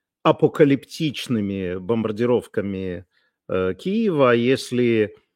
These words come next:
э, у него вдруг появилась, появился дополнительный фронт, понимаете? И вот теперь этот фронт, э, тысяча километров.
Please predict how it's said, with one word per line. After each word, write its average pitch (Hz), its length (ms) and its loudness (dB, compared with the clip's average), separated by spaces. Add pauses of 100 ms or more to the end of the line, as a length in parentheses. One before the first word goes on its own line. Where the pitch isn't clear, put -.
(140)
э, 107 220 -2
у 117 140 -2
него 135 280 4
вдруг 139 400 0
появилась, 135 560 0
появился 131 600 0
дополнительный 113 580 -4
фронт, - 400 -12 (480)
понимаете? 110 580 -12
И 92 40 -8
вот 113 180 -4
теперь 143 240 -2
этот 120 240 -4
фронт, 170 360 -4 (120)
э, 110 240 2
тысяча 139 300 -6
километров. 120 600 -4